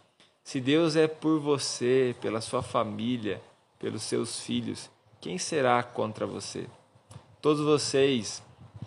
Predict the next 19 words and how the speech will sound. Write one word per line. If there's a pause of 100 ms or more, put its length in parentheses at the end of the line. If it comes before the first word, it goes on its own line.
(380)
que
estão
aqui
são
escolhidos
pelo
Senhor. (680)
Cada
um
de
vocês
são, (360)
são
escolhidos,
são
chamados
pelo
Senhor. (840)
Você